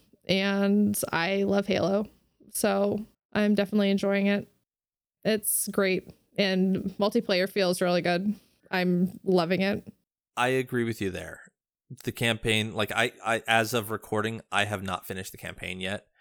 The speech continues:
Speaker 2: I've, I get so sidetracked by all the, the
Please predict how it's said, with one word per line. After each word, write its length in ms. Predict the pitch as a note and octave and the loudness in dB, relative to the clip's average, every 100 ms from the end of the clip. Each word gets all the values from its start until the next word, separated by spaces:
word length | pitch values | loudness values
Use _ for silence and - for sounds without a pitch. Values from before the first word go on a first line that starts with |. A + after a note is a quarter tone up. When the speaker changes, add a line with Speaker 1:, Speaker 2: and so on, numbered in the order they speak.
| _ _ _ _ _ | _ _ _ _ _
Speaker 2:
I've, 200 | C#3 G3 - _ _ _ _ - | 0 0 -2 _ _ _ _ -14
I 120 | - | -8
get 160 | G2 - | -6 -4
so 160 | - G2 | -2 -2
sidetracked 520 | - G2 - G2 - | 0 0 0 -4 -2
by 140 | F#2 | -2
all 120 | F2+ | 0
the, 240 | F#2+ F2+ F2+ - | -2 -4 -6 -4
the 360 | F2+ F2 E2+ | -2 -2 -6